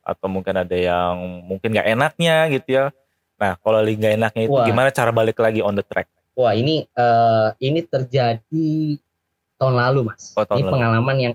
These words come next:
Speaker 2: ini sangat berharga buat hidup gua sebagai sales.
Speaker 1: Oke.
Speaker 2: Jadi, tahun lalu itu pas, eh, awal-awal kita pandemi ya,
Speaker 1: Mm-mm.
Speaker 2: sekitar Maret ya, dua ribu dua puluh
Speaker 1: Ya,
Speaker 2: kan.
Speaker 1: dua ribu dua puluh.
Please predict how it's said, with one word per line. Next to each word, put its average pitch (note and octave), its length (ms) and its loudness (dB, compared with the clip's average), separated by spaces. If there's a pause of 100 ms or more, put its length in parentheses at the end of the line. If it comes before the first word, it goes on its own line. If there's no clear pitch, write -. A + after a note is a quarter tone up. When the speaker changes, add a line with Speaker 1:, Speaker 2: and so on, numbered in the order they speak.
Speaker 2:
ini B2 140 -2
sangat B2+ 220 -2
berharga A#2 380 2
buat A2+ 260 0 (240)
hidup A2+ 280 0
gua B2 120 0
sebagai G2+ 380 -2
sales. - 540 -6
Speaker 1:
Oke. F#2 500 -10 (380)
Speaker 2:
Jadi, B2+ 540 0 (240)
tahun C3 220 2
lalu B2 300 2
itu F#3 260 -4
pas, A#2+ 220 -4 (280)
eh, A2+ 240 0
awal-awal A2+ 560 2
kita A2 240 -2 (280)
pandemi A#2+ 500 -2
ya, G#2+ 60 -6 (240)
Speaker 1:
Mm-mm. G#2 240 -12 (720)
Speaker 2:
sekitar A2+ 280 -6
Maret A2+ 360 0
ya, G2+ 180 -2
dua G2+ 160 -4
ribu G2 160 -8
dua G2+ 160 -2
puluh G2 60 0
Speaker 1:
Ya, G#2+ 100 2
Speaker 2:
kan. G2+ 140 -2
Speaker 1:
dua G#2+ 160 0
ribu G2 140 0
dua G2 140 0
puluh. G#2 260 -2